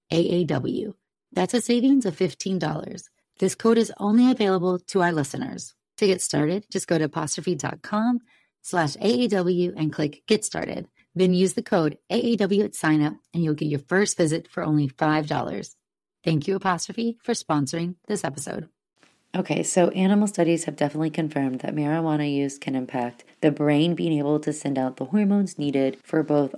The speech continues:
ovulation or growing an egg to maturity and spermatogenesis and testosterone production.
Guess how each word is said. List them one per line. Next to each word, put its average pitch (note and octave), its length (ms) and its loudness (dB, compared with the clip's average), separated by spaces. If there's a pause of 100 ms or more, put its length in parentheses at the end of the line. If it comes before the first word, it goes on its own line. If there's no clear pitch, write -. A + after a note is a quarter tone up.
ovulation D3 720 0
or - 120 -8
growing C#3+ 400 -2
an C#3+ 80 -4
egg C3+ 240 -8
to - 100 -10
maturity B2+ 720 -4 (120)
and C#3 320 0
spermatogenesis C3 1080 -4
and B2 140 -8
testosterone - 720 -6
production. - 580 -8